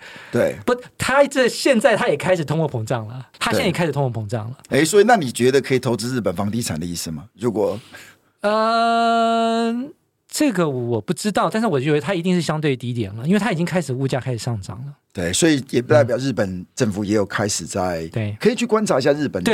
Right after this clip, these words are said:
Speaker 1: 那个货币供给。
Speaker 2: 对，因为它只要，
Speaker 1: 对。
Speaker 2: 其实说实话，像我，对我这种偷懒的投资者，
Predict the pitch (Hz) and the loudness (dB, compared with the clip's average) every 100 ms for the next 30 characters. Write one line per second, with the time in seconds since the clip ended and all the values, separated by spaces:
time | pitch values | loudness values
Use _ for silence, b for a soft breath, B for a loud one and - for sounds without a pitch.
0 | 175 - 269 139 - 233 226 160 180 254 | 2 2 2 2 0 0 0 2 2 0
1 | - - 101 262 254 285 277 - 139 175 | -2 -2 0 0 2 2 2 -2 -4 -2
2 | 143 113 226 196 117 - 175 120 110 175 | -4 -4 -2 -2 0 2 2 2 -2 -2
3 | 139 107 98 B B B _ - 175 175 | -2 -6 -8 B B B _ -2 2 4
4 | 131 117 - 113 113 120 110 92 | 2 -4 -6 -4 -2 -4 -4 -8